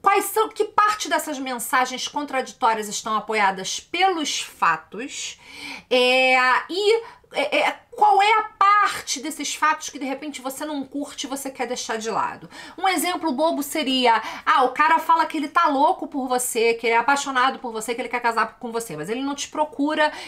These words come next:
ele, hum, sabe, não te liga, é, você suspeita que ele tá saindo com outras pessoas, porque de repente sábado à noite ele tá na rua, sexta-feira ele tá ocupado. Então, tipo assim, que parte dessa mensagem dele tá apoiada nos fatos, né?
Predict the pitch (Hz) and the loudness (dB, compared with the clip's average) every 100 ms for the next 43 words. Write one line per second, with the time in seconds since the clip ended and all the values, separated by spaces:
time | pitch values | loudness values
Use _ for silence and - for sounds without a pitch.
0 | - 262 277 - 226 254 190 - 262 240 | -2 0 0 -2 -6 -8 -8 0 0 2
1 | 254 269 - 262 294 277 269 269 277 - | -2 -4 -2 0 0 2 2 2 0 -8
2 | - 240 240 226 285 285 - - - 302 | 0 2 2 0 -4 -4 -4 -4 -2 -4
3 | 302 254 - 269 247 262 262 254 254 247 | -2 -4 -4 -4 -2 -2 -2 -6 -4 -6
4 | 233 - 254 - 320 330 302 262 262 233 | -6 -8 -8 -4 2 4 4 0 -4 -8
5 | 240 247 233 240 226 226 226 220 226 220 | -6 -6 -4 -2 -2 -2 -6 -8 -10 -8
6 | 214 202 285 311 285 262 254 - - 233 | -8 -6 -4 -2 2 2 2 0 -8 -6
7 | 233 233 240 226 220 226 226 214 247 269 | -6 -6 -2 0 0 0 -2 -2 2 4
8 | 262 254 - - - 330 - 370 302 233 | 2 -2 -10 -16 -12 -10 -4 -4 -2 -4
9 | 185 - - - 403 - - 415 466 - | -6 -16 -20 -8 -8 -4 0 2 2 0
10 | - 311 311 330 - 302 294 269 - - | -6 -2 0 0 0 -2 -4 -6 -4 0
11 | 320 - 311 220 269 254 214 302 339 381 | 2 4 0 -2 -6 -6 -4 -2 -2 0
12 | 311 302 320 285 247 262 269 294 294 302 | 2 2 0 0 2 2 2 -2 -2 -6
13 | - - 180 143 - - - - 160 240 | -6 0 2 2 -4 -18 -16 -10 -2 0
14 | 294 | 0